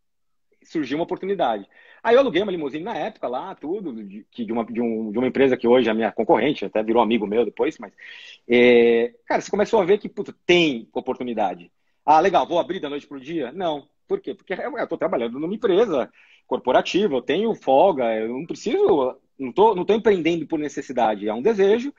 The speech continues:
mas eu quero entrar muito bem respaldado. Então, contratei na época uma consultoria, então, toda,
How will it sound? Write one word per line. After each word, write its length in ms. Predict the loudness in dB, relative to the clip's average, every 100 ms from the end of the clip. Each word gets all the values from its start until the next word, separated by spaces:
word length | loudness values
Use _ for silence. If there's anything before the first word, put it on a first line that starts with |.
| -20 _ _
mas 160 | 0 2
eu 80 |
quero 180 | 4 2
entrar 340 | 2 2 2 2
muito 260 | -2 -6
bem 180 | -4 -4
respaldado. 680 | -6 -6 -4 -2 0 -2 -4
Então, 280 | -8 -8 -10 _ _ _
contratei 440 | -8 -4 -4 -2 -4
na 140 | -2
época 220 | -4 -6
uma 100 | -8
consultoria, 880 | -8 -12 -6 -6 -2 0 0 0 -4 _ _ _
então, 540 | -16 0 2 2 -2 -12 _ _ _ 0
toda, 480 | 2 2 -2 -2